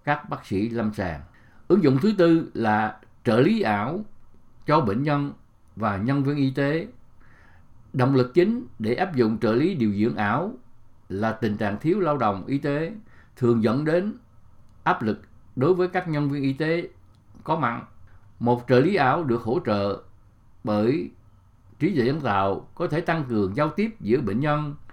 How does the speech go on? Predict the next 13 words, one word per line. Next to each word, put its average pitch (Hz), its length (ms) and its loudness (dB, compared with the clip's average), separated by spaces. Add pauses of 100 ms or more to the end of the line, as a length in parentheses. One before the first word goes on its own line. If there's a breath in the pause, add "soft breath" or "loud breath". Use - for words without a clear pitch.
(400 soft breath)
cũng 156 220 0
như 151 180 2
nhà 110 320 0
cung 151 240 -4
cấp 180 300 -2 (280)
dịch 107 220 -4
vụ 98 240 -2
chăm 143 160 -2
sóc, - 360 -6 (960)
đồng 123 200 0
thời 117 340 2
dẫn 117 200 0
đến 185 260 0